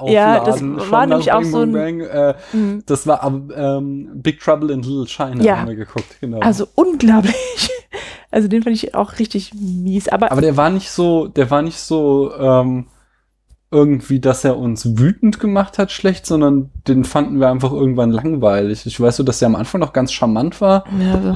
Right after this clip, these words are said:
Speaker 2: Und dann fing der an so mit unglaublich viel Expositionsdialog und die Leute waren irgendwie sich nur noch die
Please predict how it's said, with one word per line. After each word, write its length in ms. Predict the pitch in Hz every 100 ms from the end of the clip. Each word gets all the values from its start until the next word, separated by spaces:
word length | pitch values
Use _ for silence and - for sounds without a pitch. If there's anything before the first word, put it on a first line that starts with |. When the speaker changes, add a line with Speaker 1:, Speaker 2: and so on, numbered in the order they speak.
| -
Speaker 2:
Und 140 | 147
dann 180 | 143 135
fing 240 | - 143 135
der 100 | 127
an 120 | 123
so 100 | 120
mit 160 | 120 143
unglaublich 540 | 156 139 117 113 -
viel 180 | 131 117
Expositionsdialog 1500 | 107 - - 104 107 - 123 123 - 131 117 113 123 123 127
und 80 | 113
die 80 |
Leute 320 | 107 113 110 113
waren 260 | 110 113
irgendwie 340 | 123 113 117 113
sich 200 | 104 123
nur 140 | 117
noch 260 | 117 113 -
die 380 | 120 117 113